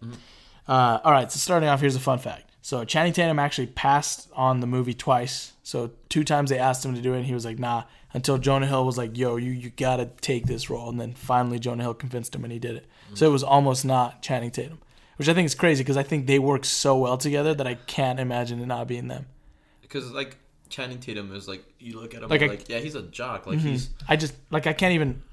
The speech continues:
Speaker 2: I don't even know who else they would have gotten. You know what I mean?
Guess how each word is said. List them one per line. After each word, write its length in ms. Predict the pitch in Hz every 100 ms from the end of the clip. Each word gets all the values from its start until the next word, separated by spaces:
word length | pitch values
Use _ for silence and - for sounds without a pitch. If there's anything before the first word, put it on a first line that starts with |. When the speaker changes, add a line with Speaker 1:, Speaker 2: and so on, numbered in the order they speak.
| -
Speaker 2:
I 80 | 147
don't 200 | 165 135 -
even 340 | - 143 131 131
know 160 | 127
who 160 | 131 131
else 140 | 120
they 80 | -
would 100 | 123
have 100 | 123
gotten. 280 | 127 - 151 _ -
You 80 | 135
know 60 |
what 100 | 127
I 20 |
mean? 80 | 127